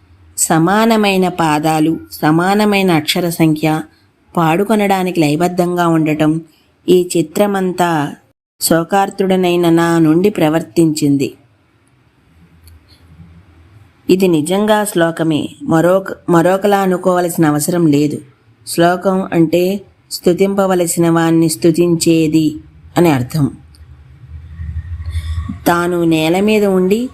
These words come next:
తన కోసం కాక తన వా-, త-, తన వారనబడే ఈ సర్వమానవ ప్రపంచం యొక్క శుభం కోసం శోకిస్తే అది శ్లోకం అవుతుంది. కనుక ఎవని శ్లోకం శ్లోకమవుతోందో వాడు రామాయణాన్ని చెప్పగలడు.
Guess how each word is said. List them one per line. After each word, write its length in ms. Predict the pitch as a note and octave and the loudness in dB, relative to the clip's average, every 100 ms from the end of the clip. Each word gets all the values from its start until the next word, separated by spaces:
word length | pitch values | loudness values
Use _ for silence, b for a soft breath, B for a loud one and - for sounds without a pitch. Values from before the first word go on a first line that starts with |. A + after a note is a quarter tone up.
| - | 0
తన 120 | D#3+ | 2
కోసం 480 | E3 G3 G3 G3+ G#3 | 2 0 0 -2 -2
కాక 420 | G3+ F3+ F3 A3 B3 b b - | 0 -2 -2 -6 -8 b b -2
తన 140 | F3+ E3+ | 0 2
వా-, 640 | E3 D#3+ E3 - - - - _ _ F#3 | 0 0 -2 -4 -10 -16 -20 _ _ 2
త-, 380 | E3+ D#3+ - - E3 | 2 2 -4 -4 -2
తన 180 | E3+ F3+ | 0 0
వారనబడే 880 | F3 F3 F#3 G3 G3 F#3+ F#3+ F#3+ | 0 0 0 0 0 0 0 -2
ఈ 300 | F#3 C3+ F3+ | 0 2 2
సర్వమానవ 840 | F3 D#3 D3 E3+ F#3 F#3 F#3+ G3 G3 | 2 0 0 0 2 0 2 0 0
ప్రపంచం 600 | G3 F#3+ F#3+ F#3 F3+ F3+ | 0 0 0 0 -2 0
యొక్క 280 | F3+ F3+ F3 | -2 0 0
శుభం 420 | E3 D#3 F3+ F#3+ | 2 2 2 0
కోసం 520 | F#3+ F3+ F3 F#3 F#3+ b b b _ | -2 -2 -4 -6 -6 b b b _
శోకిస్తే 920 | - E3+ F#3 G3+ G3 - F#3+ E3+ D#3 - | 0 2 2 0 -2 -2 0 0 -2 -4
అది 220 | E3+ F3 | -2 -2
శ్లోకం 400 | E3 D#3 D#3 E3 | 0 0 0 -2
అవుతుంది. 600 | F#3 D#3+ D3+ C#3+ C3+ B2 - _ _ - | 0 0 0 0 0 -2 -10 _ _ -4
కనుక 440 | D3+ D3 D3+ A3 C#4+ b b _ | -2 0 -2 -4 -6 b b _
ఎవని 340 | D3+ C#3+ F#3 A3+ | -2 0 -2 -4
శ్లోకం 540 | A3+ G#3+ G3+ G#3+ G#3+ | -2 -2 -2 -4 -6
శ్లోకమవుతోందో 1120 | G#3 F3+ F3+ F#3 F#3 F3+ F3+ F3+ F3 F3+ D#3+ D#3 | -2 0 0 -2 -2 -2 -2 -2 0 0 0 0
వాడు 400 | E3+ E3+ F3 F3 | 0 0 0 -2
రామాయణాన్ని 800 | D3+ C#3 E3 F#3+ G3+ F#3+ F#3 G3 E3 | -2 -2 0 0 0 0 0 -2 -2
చెప్పగలడు. 540 | D3+ D#3 D3 C#3 | -2 0 0 0